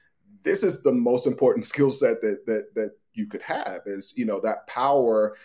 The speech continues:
uh, to manage and oversee it. But the other thing is, if you are gonna spend time getting a skill set, why not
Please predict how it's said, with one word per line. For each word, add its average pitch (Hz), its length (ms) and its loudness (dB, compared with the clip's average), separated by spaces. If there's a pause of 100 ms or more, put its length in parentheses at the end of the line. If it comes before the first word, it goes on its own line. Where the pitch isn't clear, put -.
(180)
uh, 107 380 -2 (100)
to 110 400 -2
manage 117 320 2
and 110 80 -4
oversee 110 300 -2
it. 180 120 2
But 131 120 0
the - 180 0
other 226 240 0
thing 113 300 0
is, 110 480 -2 (580)
if 165 160 2
you 160 200 -2
are 143 200 4
gonna 131 220 4
spend 123 320 0
time 117 280 -4
getting 98 220 -4
a 98 60 -8
skill 151 300 -4
set, 98 340 -4 (260)
why 117 440 0
not 120 400 0